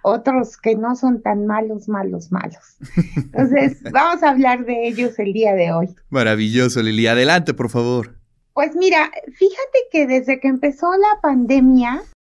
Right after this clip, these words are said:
Speaker 1: yo quise hacer un trabajo, pero la verdad es que no nos ha dado tiempo. O sea, hemos tenido tantísima chamba que no ha dado tiempo para empezar a hacer un trabajo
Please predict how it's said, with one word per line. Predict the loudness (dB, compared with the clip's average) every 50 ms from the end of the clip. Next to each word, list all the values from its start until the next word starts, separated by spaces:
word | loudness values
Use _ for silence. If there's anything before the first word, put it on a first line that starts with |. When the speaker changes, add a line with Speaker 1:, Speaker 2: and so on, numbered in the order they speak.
| _ _ _ _
Speaker 1:
yo | -8 -4 0 0 0 0 0 -2
quise | -2 -2 -2 -2 -2 0 0
hacer | 2 2 2 0 0 0 0 2
un | 2 0 0 0 0 0
trabajo, | 0 2 2 2 2 2 2 0 0 0 2 0 0 0 0
pero | 0 2 2 2
la | 2 0 -2
verdad | -2 -2 -2 0 0 0 0
es | -2 -4 -4
que | -2 0 0 0 -2 -4
no | -2 0 2 2 4
nos | 2 2 0 0 0
ha | 2 2 2 2 2
dado | 0 -2 -4
tiempo. | -6 -6 -6 -4 -4 -4 -4 -4
O | -6 _ _ _ _ _ _ -2
sea, | 0 0 2 2 2 2 2 2 2 2
hemos | 4 6 6 6 4 2 -2 -2
tenido | -4 -2 0 0 0 0 0 -2
tantísima | -2 -4 -4 -4 0 2 0 2 4 4 4 4 2 0 -2 -4 -6
chamba | -4 -2 0 2 2 2 2 2 0 -2 -6 _ _ _ _ _ _
que | -2 0 0
no | 0 0 0 2 2 2 2
ha | 0 _ _ _ _ _ -6
dado | -6 -4 -2
tiempo | 0 0 2 2 2 2 0 0
para | 0 0 0 0 0 -2 -2
empezar | -2 -2 -2 -4 -4 -2 -2 0 0 2 2
a | 0
hacer | 0 0 0 0 0 0 0 -4 -6 -8
un | -6 -2 0 0 0
trabajo | 2 2 2 2 0 0 -2 0 0 0 0